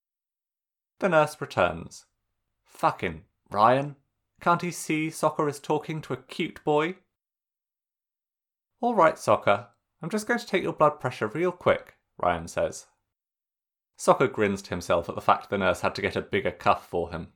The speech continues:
Maybe his needle-breaking theory would work. "Okay, blood pressure looks good. Now we're going to check your hemoglobin," Ryan states, reaching for something Sokka can't be bothered to look at.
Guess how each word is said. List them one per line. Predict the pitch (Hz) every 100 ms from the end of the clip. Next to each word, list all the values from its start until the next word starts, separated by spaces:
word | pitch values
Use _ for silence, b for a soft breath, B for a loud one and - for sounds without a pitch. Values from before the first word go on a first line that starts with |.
| _ _ _ _ _ _
Maybe | 127 170 262 156 117
his | 113 131 117
needle-breaking | 110 147 170 101 - 90 - 95
theory | 98 - 113 117
would | 104 90 -
work. | 120 175 90 - - - _ _ _ _ _ _ _ _ _ _ _ _ _ _ _ _ _ _ -
"Okay, | 240 - 107 107 - _ _ _ -
blood | 185 185
pressure | 175 -
looks | 156 - -
good. | 92 85 - _ _ _ _ _
Now | 143 170
we're | 165
going | 147 135
to | -
check | 135 - -
your | 104
hemoglobin," | - 160 156 143 104 87 82 82 - -
Ryan | 95 87
states, | - 87 82 - - _ _ _ _
reaching | 190 185 113
for | 107
something | 117 104 107
Sokka | 95 110 107 104
can't | - 127 127
be | 127
bothered | 110 104 101
to | -
look | 95 87 -
at. | - -